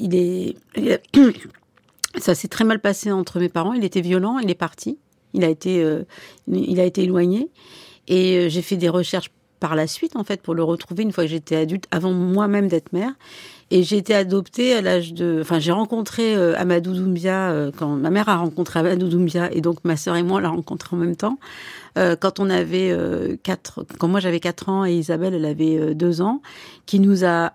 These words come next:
adoptés. Légalement plus tard, hein, parce que ça prend du temps, puisqu'il fallait déch-, de, déch-, déchoir de, de ses droits paternels, euh, euh, Mamadou Koulibaly. Mais moi, je peux pas choisir. C'est-à-dire que mon identité, pendant très longtemps, j'a-, j'avais du mal à dire, quand on me demandait d'où je venais,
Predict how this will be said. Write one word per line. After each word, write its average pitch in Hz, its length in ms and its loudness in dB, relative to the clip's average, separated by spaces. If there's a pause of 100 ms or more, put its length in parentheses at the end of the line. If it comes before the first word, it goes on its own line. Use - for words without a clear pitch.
adoptés. 175 680 0 (640)
Légalement 220 440 6
plus 202 200 -2
tard, 175 240 2
hein, 175 100 0
parce 170 160 -8
que 170 60 -10
ça 160 100 0
prend 160 200 0
du 156 140 -2
temps, 214 200 -2
puisqu'il - 240 -14
fallait 170 240 0
déch-, 170 340 -4
de, 170 160 -4
déch-, 185 640 -2
déchoir 185 480 -4
de, 170 200 -2
de 165 140 -4
ses 170 240 -6
droits 180 240 -2
paternels, 175 560 -2
euh, 160 160 -2 (560)
euh, 160 240 2
Mamadou 165 380 0
Koulibaly. 180 460 2
Mais 220 160 4
moi, 214 180 2
je - 80 -6
peux 208 100 -6
pas 214 160 0
choisir. 196 380 -2
C'est-à-dire 180 400 -2
que - 80 -2
mon 190 100 2
identité, 196 580 0
pendant 190 300 0
très - 280 -2
longtemps, 233 360 0
j'a-, 185 220 0
j'avais 175 200 0
du 170 120 0
mal 220 180 2
à 202 80 0
dire, 190 220 0 (120)
quand 190 140 -2
on 208 60 2
me 196 60 4
demandait 202 300 2
d'où 202 200 0
je 196 120 2
venais, 202 440 0